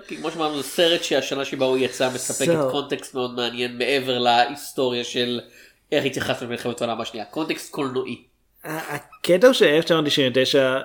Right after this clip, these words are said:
Speaker 2: היא, ואני אומר את זה בכל הזדמנות שיש לי, היא אחת השנים החשובות ביותר בקולנוע לדעתי.
Speaker 1: כן, הייתי בחתונה של אביעד, וש-,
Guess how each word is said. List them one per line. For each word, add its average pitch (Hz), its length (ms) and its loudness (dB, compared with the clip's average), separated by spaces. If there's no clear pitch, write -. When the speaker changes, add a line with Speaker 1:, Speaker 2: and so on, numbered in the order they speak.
Speaker 2:
היא, 113 680 -8
ואני 123 280 0
אומר 139 160 6
את 143 80 4
זה 151 80 10
בכל 135 200 8
הזדמנות 123 240 4
שיש 127 280 4
לי, 156 220 0
היא 120 320 -8
אחת 151 220 4
השנים 147 380 4
החשובות 123 440 2
ביותר 120 240 6
בקולנוע 117 460 0
לדעתי. 147 420 2
Speaker 1:
כן, 135 140 2
הייתי 131 240 2
בחתונה 135 480 -4
של 147 160 -4
אביעד, 135 720 4
וש-, 117 540 -6